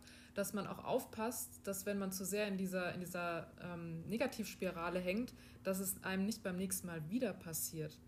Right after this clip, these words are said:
Also für mich war jetzt dieses Erlebnis, was ich vorhin an der Freiwurflinie erzählt hatte, wirklich sehr prägend, weil gefühlt alle Freiwürfe, die ich danach machen musste,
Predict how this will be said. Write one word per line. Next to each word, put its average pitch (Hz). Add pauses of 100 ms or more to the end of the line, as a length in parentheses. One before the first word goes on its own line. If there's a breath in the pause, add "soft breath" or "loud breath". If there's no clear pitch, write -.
(320 loud breath)
Also 185
für 196
mich 269
war 190
jetzt 190
dieses 190
Erlebnis, 202
was 190
ich -
vorhin 190
an 180
der 175
Freiwurflinie 190
erzählt 185
hatte, 185
wirklich 196
sehr 190
prägend, 226
weil 190
gefühlt 202
alle 214
Freiwürfe, 220
die 202
ich 196
danach 202
machen 196
musste, 196